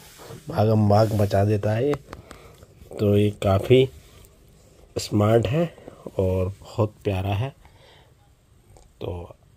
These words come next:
इसका नाम हमने रखा था प्रिंस। तो आपको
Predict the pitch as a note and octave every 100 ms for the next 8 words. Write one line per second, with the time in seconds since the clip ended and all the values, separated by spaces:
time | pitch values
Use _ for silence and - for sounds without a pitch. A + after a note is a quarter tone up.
0 | _ _ G#2+ - - G2+ G2 G2 G2 -
1 | F#2+ F#2+ G2 - - G2+ G#2+ - G#2+ C#3+
2 | D#3+ - - - _ _ - G2+ G2+ _
3 | _ - - - - - - F2+ - -